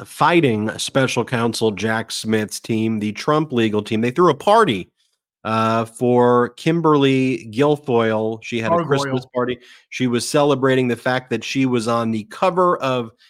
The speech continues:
Speaker 1: Impact Wealth magazine. There it is right there. And, uh, Impact Wealth magazine is for,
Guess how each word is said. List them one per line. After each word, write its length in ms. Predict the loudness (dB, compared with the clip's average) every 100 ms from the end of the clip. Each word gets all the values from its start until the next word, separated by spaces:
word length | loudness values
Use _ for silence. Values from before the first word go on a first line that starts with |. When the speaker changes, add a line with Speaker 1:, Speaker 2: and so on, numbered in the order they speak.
| _ _ 0
Speaker 1:
Impact 800 | 0 0 -4 -2 -2 -4 -18 -14
Wealth 640 | -12 -2 2 2 0 -6 -16 -6
magazine. 800 | -2 0 -2 -4 -2 -2 0 0
There 240 | 0 0
it 80 | 0
is 220 | -4 -4
right 280 | -4 -4 -4
there. 340 | -4 -2 -6 -10 _ _ _
And, 280 | -10 -6 -2
uh, 220 | 0 -2 -2
Impact 640 | -2 -2 -2 -4 -4 -6
Wealth 420 | -6 -2 0 -2 -4
magazine 720 | -4 -4 -6 -6 -4 -2 -2
is 300 | -4 -4 -10
for, 520 | -8 -4 -2 -2 -6